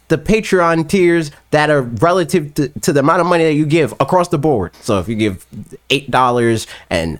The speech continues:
half of that is on YouTube and half of that is on Twitch, you get eight dollars stuff on Patreon,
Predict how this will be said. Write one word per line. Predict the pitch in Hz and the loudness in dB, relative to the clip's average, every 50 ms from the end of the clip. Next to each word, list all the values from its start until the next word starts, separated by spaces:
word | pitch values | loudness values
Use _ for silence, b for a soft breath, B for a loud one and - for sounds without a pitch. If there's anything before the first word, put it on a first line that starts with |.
| - _ | -12 _
half | - 120 107 110 117 - | -2 0 0 0 0 -2
of | 123 110 | -2 0
that | 113 107 107 101 | 0 0 0 0
is | 104 101 107 | 0 0 0
on | 113 113 107 104 113 | 0 2 2 2 0
YouTube | 120 117 98 - 131 113 98 98 | 0 -2 -2 -2 -2 -2 -2 -2
and | 87 107 | -2 -2
half | 131 123 113 110 | -2 -2 -2 -2
of | 117 107 | -2 -2
that | 113 107 107 | -2 0 -2
is | 104 95 | -2 -2
on | 107 101 104 98 92 | -2 -2 -2 -2 -4
Twitch, | - - 135 123 120 110 - B B B B B | -4 -4 -2 0 0 -2 -4 B B B B B
you | - 95 | -8 -6
get | 98 104 131 127 | -2 0 2 2
eight | 117 120 120 107 | 2 2 0 0
dollars | - 120 104 110 110 110 107 101 | 0 0 0 2 2 0 0 -2
stuff | - - 123 104 101 - | -2 -2 -2 -2 0 0
on | 107 101 98 | -2 -2 0
Patreon, | - 131 117 101 - - 110 104 101 104 104 | 0 0 -2 -2 -2 -2 0 0 0 0 -4